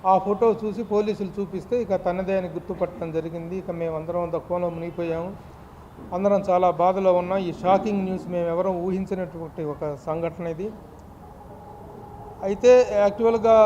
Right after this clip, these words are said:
తర్వాత మాదాపూర్ పోలీసుల దగ్గర నుంచి దొరికిన సమాచారం ఏంటంటే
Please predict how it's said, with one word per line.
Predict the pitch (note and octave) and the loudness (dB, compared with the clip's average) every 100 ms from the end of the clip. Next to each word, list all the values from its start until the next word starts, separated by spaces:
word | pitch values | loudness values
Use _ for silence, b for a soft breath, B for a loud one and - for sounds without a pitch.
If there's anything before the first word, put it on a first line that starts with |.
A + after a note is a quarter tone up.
| G#3 | 6
తర్వాత | G3+ G#3+ A3 G#3+ G#3+ G3+ G3 - - - F3+ | 2 4 4 6 6 6 2 -6 -10 -4 0
మాదాపూర్ | F#3+ G#3+ G#3 G#3 G3+ F#3+ | 4 4 4 2 0 -2
పోలీసుల | G3 G3 G3 F#3 | -2 -2 -4 -4
దగ్గర | F#3 F#3 F#3+ | -4 -4 -4
నుంచి | F#3 F3 | -4 -2
దొరికిన | F3+ G3 G3+ F#3 F3+ | -2 -2 -2 -2 -2
సమాచారం | F3 G3 G3 F#3+ F3+ | 0 0 2 0 0
ఏంటంటే | E3+ D#3+ D#3+ D#3+ G3 | -2 -4 -6 -4 -6